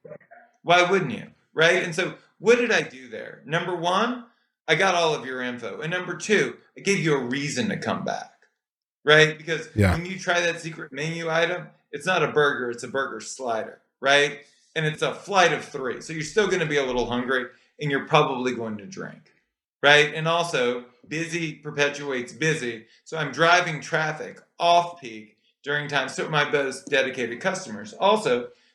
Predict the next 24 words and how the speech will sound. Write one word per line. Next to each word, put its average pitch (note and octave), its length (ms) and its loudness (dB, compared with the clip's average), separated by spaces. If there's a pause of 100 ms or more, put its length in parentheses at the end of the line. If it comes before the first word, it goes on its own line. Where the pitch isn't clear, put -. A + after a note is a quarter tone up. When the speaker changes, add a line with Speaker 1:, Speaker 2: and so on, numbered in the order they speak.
Speaker 1:
what E3 120 -6
are F#3 40 -6
you F3 60 -6
talking E3 320 2
about D#3 220 2
in D#3 80 -2
your D3+ 80 0
monthly D3+ 380 -6
newsletter, D#3+ 560 -10 (400)
right? D3 340 6 (200)
You're D#3 200 -4
pitching F#3+ 380 0
them C3+ 160 -4
on C#3 100 -8
these C3 180 -6
events A#2 420 -4
that - 120 -14
you're A2+ 160 -4
throwing. D3 480 0 (340)
So E3+ 220 -4
it's D3+ 160 -2 (160)
all F3 320 8
stacked - 720 -6 (240)
effort. - 480 -2